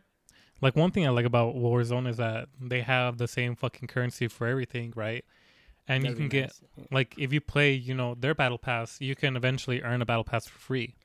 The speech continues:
Speaker 1: No, I think if you
Speaker 2: You
Speaker 1: buy
Speaker 2: can
Speaker 1: a, if you buy one battle pass, um,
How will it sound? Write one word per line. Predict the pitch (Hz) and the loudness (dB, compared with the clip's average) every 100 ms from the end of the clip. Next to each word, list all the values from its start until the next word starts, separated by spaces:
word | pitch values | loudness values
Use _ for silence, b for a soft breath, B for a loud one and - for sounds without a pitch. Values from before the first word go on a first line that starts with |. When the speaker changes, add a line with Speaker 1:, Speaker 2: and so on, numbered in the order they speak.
| - b b b b b b | -20 b b b b b b
Speaker 1:
No, | 151 | 6
I | 131 | 6
think | 170 160 | 4 2
if | 147 | 2
you | 139 | 2
Speaker 2:
You | |
Speaker 1:
buy | - 117 139 | 4 4 4
Speaker 2:
can | 143 | 2
Speaker 1:
a, | _ b b b b | _ b b b b
if | 139 156 | -4 0
you | 143 | 2
buy | 123 139 151 | 4 4 2
one | 151 123 139 139 | -2 2 2 6
battle | 139 143 | 4 2
pass, | - 180 190 - - - - - _ _ - | 0 0 0 -6 -18 -14 -16 -16 _ _ 0
um, | 131 117 113 | 0 0 -4